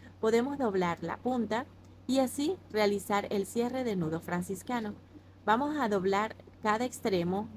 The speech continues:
de los hilos, lo cruzamos de esta forma, doblamos la punta del hilo de veinte centímetros y este bucle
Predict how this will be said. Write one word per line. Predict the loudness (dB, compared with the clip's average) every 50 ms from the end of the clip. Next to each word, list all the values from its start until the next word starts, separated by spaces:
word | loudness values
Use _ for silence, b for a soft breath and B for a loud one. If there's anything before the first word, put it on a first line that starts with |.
| -6
de | -2 0 2 2
los | 2 2 0 0 -2
hilos, | 0 0 2 2 2 2
lo | 2 0 0
cruzamos | 0 -2 -4 -2 -2 -2 -2 0 0 -2
de | -2 -2
esta | -4 -4 -4 -6 -6
forma, | -2 0 0 0 0 -2 -4 -8 B B B B B -8 0
doblamos | 2 4 4 4 4 2 0 0
la | 0 -2 0
punta | 2 0 0 0 0 0 2
del | 2 2 2 2 0
hilo | -2 0 0 0
de | 0 0 0
veinte | 0 0 0 -2 -4 -4
centímetros | -4 -4 -4 -2 -2 0 0 0 0 2 2 2
y | 4 4
este | 2 0 -2 -4 -2
bucle | 0 0 0 0 0 -2 -2 -2